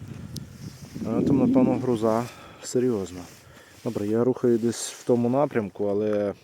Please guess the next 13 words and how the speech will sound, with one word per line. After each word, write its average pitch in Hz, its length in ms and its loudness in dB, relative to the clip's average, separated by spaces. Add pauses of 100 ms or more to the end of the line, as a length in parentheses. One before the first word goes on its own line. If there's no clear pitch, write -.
(1200)
ґрунтові 110 420 0
дороги. 92 420 0 (640)
Надійшла 185 380 6
пропозиція 120 880 6 (220)
від 120 140 0
одного 117 420 4 (500)
чорс-, 151 520 2
чортківського 151 920 6
мотоцикліста, 120 920 2
він 113 80 -2
теж 101 200 -2
має 98 240 -2
канал. 127 380 0